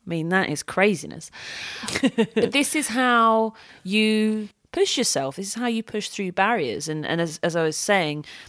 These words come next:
you got to work, right? So you could have got to the gym. It's the same thing. And then they'll say, "Right, can you pick up this one kilo weight?" And with a lot of grunting and groaning, you'll think, "Oh, okay, right,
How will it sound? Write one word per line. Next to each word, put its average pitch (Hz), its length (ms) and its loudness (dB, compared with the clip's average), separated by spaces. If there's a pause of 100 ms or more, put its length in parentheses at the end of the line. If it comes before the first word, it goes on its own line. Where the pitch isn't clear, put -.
(320)
you 208 160 4
got 247 300 2
to 220 100 4
work, 202 560 2
right? 180 340 2
So - 220 6
you 208 260 2
could 277 240 2
have 208 260 0
got 214 240 2
to 196 200 0
the 165 80 -2
gym. 156 500 0 (800)
It's 175 120 -2
the 226 60 2
same 349 260 2
thing. 202 440 0 (840)
And 208 200 0
then 240 180 2
they'll 214 160 2
say, 196 240 4
"Right, 233 340 0
can 285 160 0
you 370 120 0
pick 359 240 -6
up - 140 -2
this 214 180 -2
one 190 260 2
kilo 165 400 2
weight?" 127 560 -4 (300)
And 180 180 2
with 180 100 4
a 190 40 4
lot 190 180 4
of 190 120 -2
grunting 180 460 2
and 165 140 0
groaning, 160 520 2
you'll 151 100 0
think, - 260 -8
"Oh, 151 680 2
okay, 175 300 2
right, 165 360 4